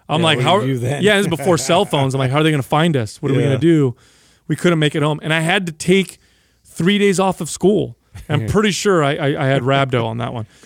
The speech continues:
Speaker 1: Then the la-, then, then fast forward. This is when I should know better. I was probably thirty-four, and I'm, like,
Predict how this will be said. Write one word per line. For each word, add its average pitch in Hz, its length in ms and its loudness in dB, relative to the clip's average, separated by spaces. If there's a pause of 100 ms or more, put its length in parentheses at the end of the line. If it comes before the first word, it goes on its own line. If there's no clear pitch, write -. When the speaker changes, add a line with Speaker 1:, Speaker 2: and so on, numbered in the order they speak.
(140)
Speaker 1:
Then 196 140 2
the 175 100 2
la-, 170 180 -2
then, 220 340 0
then 180 220 2
fast 165 500 -2
forward. 160 500 2
This 165 180 -2
is 151 100 0
when 139 140 0
I 127 80 0
should 120 260 -6
know 127 300 2
better. 120 400 0 (560)
I 139 100 2
was 147 200 2
probably 147 840 0 (440)
thirty-four, 151 1300 0 (380)
and 143 140 -2
I'm, 147 140 2
like, 120 500 -2